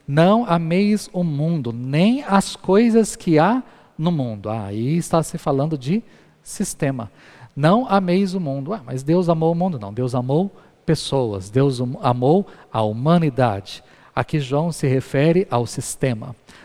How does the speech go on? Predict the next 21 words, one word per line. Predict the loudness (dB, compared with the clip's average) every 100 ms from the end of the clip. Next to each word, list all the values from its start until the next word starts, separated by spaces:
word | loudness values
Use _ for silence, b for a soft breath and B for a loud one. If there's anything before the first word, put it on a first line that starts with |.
| B
"Não | 0 4 4 2
ameis | 0 0 2 2 2 0 -6 -8
o | -6
mundo, | -4 -2 -2 -2 -6
não | 0 2 2
ameis | 2 4 4 2 -2 B B B B
o | -2
sistema | 0 -2 -6 -2 4 4 4
deste | 2 0 -2
mundo, | -6 -4 -4 -4
não | 0
ameis | 0 2 4 6 4 -2 B B B
a | 2
maneira | 4 2 2 4 4 4 2
como | 0 -4
este | -4 -6
mundo | -6 -6 -6
se | -6 -8
comporta, | -6 -4 0 0 0 -4
não | -2 0
ameis | 2 2 4 4 2